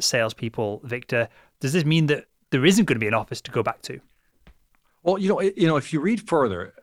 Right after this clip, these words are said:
Speaker 2: uh, it says, "While the vast majority of Microsoft employees are still working from home during the ongoing pandemic, the software maker has unveiled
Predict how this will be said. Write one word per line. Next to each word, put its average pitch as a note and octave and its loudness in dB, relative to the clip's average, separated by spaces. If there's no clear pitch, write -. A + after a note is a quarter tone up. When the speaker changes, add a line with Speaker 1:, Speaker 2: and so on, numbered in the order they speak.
Speaker 2:
uh, A#2+ 0
it C#3 -4
says, A2+ -2
"While C3 2
the F#3 -4
vast D3+ -2
majority B2 0
of G#2 -4
Microsoft A#2+ -4
employees A2 -2
are F#2 -6
still A#2+ 2
working A#2+ -2
from G#2 -6
home B2+ 0
during A#2 0
the A2+ 0
ongoing B2 0
pandemic, C3+ 0
the A#2+ -4
software F#3 2
maker G#2+ -2
has A#2 0
unveiled A#2+ 0